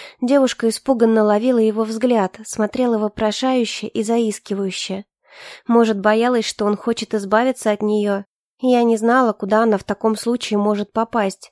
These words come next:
и мне было ее немного жаль. В этот раз мы танцевали. Быстрый джаз-модерн с элементами классического балета, которому меня учили в танцевальной школе,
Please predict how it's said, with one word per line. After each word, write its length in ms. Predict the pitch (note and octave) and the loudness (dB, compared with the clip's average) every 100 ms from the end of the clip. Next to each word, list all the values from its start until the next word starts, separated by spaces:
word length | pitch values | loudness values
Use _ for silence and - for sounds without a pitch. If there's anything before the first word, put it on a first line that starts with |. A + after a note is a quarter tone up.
| _ | _
и 100 | A3 | 0
мне 200 | A3 A3+ | 2 2
было 200 | G#3+ A3 | 2 0
ее 280 | A3 G#3 G#3+ | 0 0 0
немного 480 | A3 A3 G#3+ A3 A#3+ | 0 0 0 -2 -2
жаль. 320 | A3 F#3+ G3 _ _ _ _ _ A3 | 0 -2 -6 _ _ _ _ _ -2
В 80 | A3 | 0
этот 260 | A3 A3 | 0 -2
раз 260 | A#3+ C#4 - | 0 0 0
мы 120 | A3 | 0
танцевали. 840 | G#3 A3+ - A#3 A3+ G3 F#3 G3+ G#3+ _ _ _ - | 2 0 0 -2 0 0 -2 -6 -14 _ _ _ -6
Быстрый 400 | A#3 D4 A3 A3+ | -2 -2 -2 -2
джаз-модерн 800 | G3 A#3+ A#3+ G#3+ G#3 A#3+ C4+ A3+ | 0 0 0 0 2 2 0 -2
с 100 | A3 | -2
элементами 560 | G#3+ A3 A#3+ A3+ G3+ | 0 2 0 0 -4
классического 720 | G3+ G#3 - A3+ G#3+ - G#3+ | -2 -4 -4 -6 -6 -6 -6
балета, 520 | G#3 A3+ B3 A#3 G3 A3 | -2 0 2 0 -2 -6
которому 460 | G3+ - G#3 G#3 | -6 -2 0 0
меня 320 | G3+ G#3+ B3 | 0 2 2
учили 400 | A#3+ - B3+ A#3+ | 0 -2 -4 -2
в 60 | G#3+ | -4
танцевальной 600 | - G3+ A3 G#3 G#3+ A3 | -4 -6 -4 -2 0 0
школе, 580 | - - A#3 G3+ F#3+ | -4 -2 0 0 -2